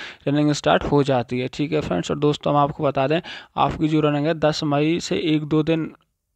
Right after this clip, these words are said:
ऊपर नीचे ही स्टार्ट हो जाएगी। आप दस मई मान के चलो कि आपकी जो रनिंग है वो दस मई से स्टार्ट हो जाएगी। और दोस्तों, जो रनिंग के लिए नोटिफि-, नोटिस है वो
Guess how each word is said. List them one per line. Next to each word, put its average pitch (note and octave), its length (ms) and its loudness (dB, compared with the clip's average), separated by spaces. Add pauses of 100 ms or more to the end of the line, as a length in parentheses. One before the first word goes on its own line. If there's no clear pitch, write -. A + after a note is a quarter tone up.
ऊपर D3+ 260 2
नीचे D#3+ 340 4
ही E3 80 6
स्टार्ट D3 320 2
हो D3 80 4
जाएगी। C#3+ 320 0
आप C#3+ 300 2
दस C#3+ 220 2
मई D3 200 0
मान C#3 260 0
के C3+ 100 -4
चलो C#3 240 -2
कि F3+ 140 -6
आपकी D#3+ 260 -4
जो D3+ 120 0
रनिंग C3+ 280 -4
है D3+ 160 -6 (400)
वो D3+ 140 0
दस C#3+ 220 2
मई C#3 160 0
से E3+ 160 -2
स्टार्ट D3 340 -2
हो C#3 100 0
जाएगी। C3+ 280 0
और D3 100 0
दोस्तों, D3+ 380 -2
जो E3+ 160 0 (400)
रनिंग D#3 300 2
के D#3 100 0
लिए D#3 140 4
नोटिफि-, D3+ 440 0
नोटिस D3 460 0
है D#3 80 2
वो D#3+ 220 2